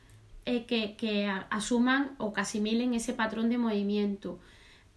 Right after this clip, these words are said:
Pero nunca voy a diagnosticar, siempre voy a, a, a hablar con los papás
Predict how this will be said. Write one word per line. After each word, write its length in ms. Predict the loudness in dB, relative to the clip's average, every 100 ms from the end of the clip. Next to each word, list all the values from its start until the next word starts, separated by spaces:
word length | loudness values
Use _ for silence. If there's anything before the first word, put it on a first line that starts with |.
| 2
Pero 300 | 4 4 4
nunca 560 | 4 2 2 0 0
voy 320 | -2 2 2 4
a 160 | 2
diagnosticar, 760 | 0 0 -2 -2 -6 -4 -4 -4
siempre 640 | -2 -2 0 2 2 0 -4
voy 360 | -2 2 4
a, 260 | 4 4 2
a, 720 | 0 -2 -2 -2 -2 -2 -2
a 160 | 0 0
hablar 480 | 2 4 4 2 -2
con 280 | -2 0 0
los 120 | -4
papás 480 | -8 -2 2 2